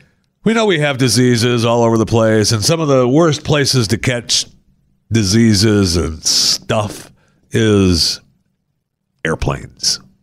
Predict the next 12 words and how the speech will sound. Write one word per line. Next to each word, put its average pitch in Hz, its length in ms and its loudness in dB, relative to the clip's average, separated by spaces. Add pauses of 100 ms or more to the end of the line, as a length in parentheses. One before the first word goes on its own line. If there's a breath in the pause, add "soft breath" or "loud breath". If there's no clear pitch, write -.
(500)
You're 95 180 0
enclosed 117 800 0
in 101 80 0
this 98 160 0
metal 104 440 0
tube, 110 680 2
and 80 100 0
the 82 200 -4
air 107 360 2
is 90 140 0
recycled, 101 1200 0
and 80 680 -2